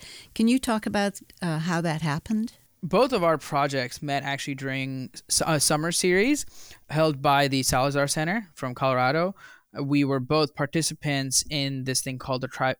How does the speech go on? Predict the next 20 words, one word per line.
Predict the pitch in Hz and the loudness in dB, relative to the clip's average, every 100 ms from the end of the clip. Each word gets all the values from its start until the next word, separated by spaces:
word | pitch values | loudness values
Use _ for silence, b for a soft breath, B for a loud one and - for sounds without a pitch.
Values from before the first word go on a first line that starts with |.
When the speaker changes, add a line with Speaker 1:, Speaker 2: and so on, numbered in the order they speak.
| - | -2
Speaker 2:
Thriving | 127 131 | -2 -2
Cities | 131 135 127 127 | -4 -4 -4 -6
Challenge. | - 127 131 147 165 160 b b b | -4 -2 -2 -2 -4 -8 b b b
And | 139 139 | -4 -2
as | 131 | -2
part | - 165 160 | 2 4 4
of | |
that, | 139 131 127 139 | 4 2 2 0
they | 135 | 0
were | 135 | 0
doing | 135 131 | -2 -4
a | 120 | -2
summer | 196 208 | 0 0
series | 190 - 160 160 151 135 | 0 2 2 2 2 0
to | 143 | -4
kind | 131 127 | -4 -4
of | 131 131 | -4 0
build, | 151 151 147 143 - B B | 2 4 2 0 -6 B B
um, | - 139 131 | -2 0 0
skills | 127 - 202 202 190 - | 0 2 4 4 2 -2